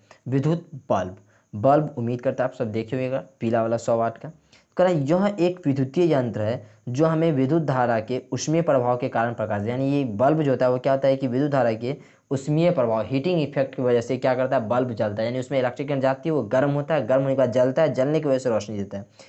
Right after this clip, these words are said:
अब इसमें क्या क्या होता है वो देखिए। पहली बात, ये कांच का बना होता है जिसमें टंगस्टन यानी कि फिलामेंट का एक तंतु होता है, क्योंकि टंगस्टन का गलनांक बहुत अधिक होता है। कितना? तो तैंतीस सौ अस्सी डिग्री सेल्सियस,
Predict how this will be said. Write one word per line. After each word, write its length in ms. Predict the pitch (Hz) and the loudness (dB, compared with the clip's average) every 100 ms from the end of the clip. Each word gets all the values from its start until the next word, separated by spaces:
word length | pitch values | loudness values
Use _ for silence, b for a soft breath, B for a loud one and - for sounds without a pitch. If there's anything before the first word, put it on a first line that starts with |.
| B B | B B
अब 120 | 160 170 | 2 2
इसमें 220 | 175 185 | 2 0
क्या 180 | 170 151 | 4 2
क्या 180 | 151 170 | 4 2
होता 180 | - 143 | 4 2
है 60 | |
वो 60 | 123 | 2
देखिए। 400 | 101 101 - 113 b b 151 | 0 -4 -10 -16 b b 0
पहली 160 | 160 | 4
बात, 180 | 170 175 | 4 2
ये 80 | 131 | 0
कांच 280 | 131 135 143 | 0 0 2
का 100 | 147 | 0
बना 160 | 151 147 | 0 -2
होता 240 | 147 147 | -4 -6
है 120 | 156 - _ _ _ - | -6 -10 _ _ _ -4
जिसमें 280 | 135 139 185 | -2 0 0
टंगस्टन 720 | 170 147 143 139 - 113 107 | 0 2 2 2 0 -4 -2
यानी 200 | 123 151 | -2 0
कि 80 | 151 | -2
फिलामेंट 540 | 147 131 131 127 143 147 | -2 0 2 0 -2 0
का 100 | 127 | 0
एक 160 | 117 - | 0 -2
तंतु 360 | 120 120 151 | -2 0 0
होता 300 | 151 156 156 | 0 2 0
है, 180 | 147 165 B B B - | -2 -6 B B B -2
क्योंकि 200 | 165 165 | 0 2
टंगस्टन 540 | - 151 139 139 180 185 | 0 2 2 0 0 2
का 80 | 151 | 2
गलनांक 440 | 131 123 127 135 | 2 2 0 -2
बहुत 400 | 117 120 165 196 | -4 -2 0 0
अधिक 320 | 135 131 175 170 | 0 2 0 0
होता 220 | 120 107 | 0 -2
है। 100 | 101 | -2
कितना? 340 | 101 139 170 | -4 -2 -2
तो 120 | - 143 | -2 -4
तैंतीस 600 | 139 135 135 185 180 - | -2 -4 -2 -4 -4 -2
सौ 100 | 156 | -2
अस्सी 480 | - 143 143 - 180 | 0 -4 -4 -4 -2
डिग्री 360 | 131 123 127 123 | 0 0 0 -2
सेल्सियस, 760 | 120 110 104 - 92 101 | -2 -4 -4 -8 -10 -10